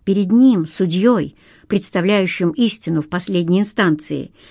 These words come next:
нельзя было дрогнуть, оказаться мелочным, слабым и недостойным великого дара судьбы. Иначе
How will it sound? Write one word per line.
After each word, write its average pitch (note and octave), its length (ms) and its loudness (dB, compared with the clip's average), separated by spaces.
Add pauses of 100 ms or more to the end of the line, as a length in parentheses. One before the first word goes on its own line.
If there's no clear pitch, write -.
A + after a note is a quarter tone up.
(180)
нельзя G#3 600 4
было B3+ 260 2
дрогнуть, F#3+ 800 2 (300)
оказаться F#3+ 600 0
мелочным, F3 680 2
слабым E3 640 -2 (320)
и F3 80 2
недостойным F3 760 2
великого D#3+ 480 0
дара D#3 320 0
судьбы. F3 540 -2 (640)
Иначе G3+ 760 2